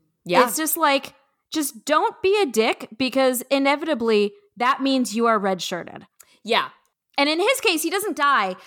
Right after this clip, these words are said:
Speaker 2: but his fate is somehow weirder and worse.
Speaker 1: And
Speaker 2: Well, he might die. We don't know for sure, but he
Speaker 1: so
Speaker 2: doesn't
Speaker 1: we
Speaker 2: die
Speaker 1: have
Speaker 2: on
Speaker 1: all this
Speaker 2: camera.
Speaker 1: going on. And then, like, every time we cut back to the professor and the student,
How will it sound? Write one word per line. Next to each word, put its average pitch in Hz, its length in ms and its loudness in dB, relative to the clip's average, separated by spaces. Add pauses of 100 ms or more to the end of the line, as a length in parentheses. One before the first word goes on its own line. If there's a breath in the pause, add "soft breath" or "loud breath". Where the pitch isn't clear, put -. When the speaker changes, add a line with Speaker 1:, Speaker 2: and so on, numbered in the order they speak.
(240 loud breath)
Speaker 2:
but 285 120 2
his 381 280 0
fate 466 200 2
is 453 100 -2
somehow 403 340 0
weirder 370 400 2
and 339 120 0
worse. 370 420 -4 (460)
Speaker 1:
And 233 640 2 (260)
Speaker 2:
Well, 330 120 2
he 370 120 4
might 277 240 0
die. 175 200 0
We 208 100 -2
don't 220 160 2
know 190 120 0
for 196 100 -4
sure, 170 240 -6
but 180 160 -4
he 208 80 -4
Speaker 1:
so 339 80 2
Speaker 2:
doesn't 349 140 4
Speaker 1:
we 359 40 4
Speaker 2:
die 392 80 6
Speaker 1:
have 427 120 4
Speaker 2:
on - 20 -4
Speaker 1:
all 359 80 2
this 311 160 0
Speaker 2:
camera. - 140 -8
Speaker 1:
going 226 180 0
on. 180 300 4
And 254 180 0
then, 339 200 2
like, 247 260 0
every 392 280 2
time 277 300 0
we 233 100 -6
cut 233 240 -4
back 190 220 2
to 190 80 -14
the 185 80 -4
professor 196 480 -2
and 170 120 0
the 160 60 -2
student, 175 600 -4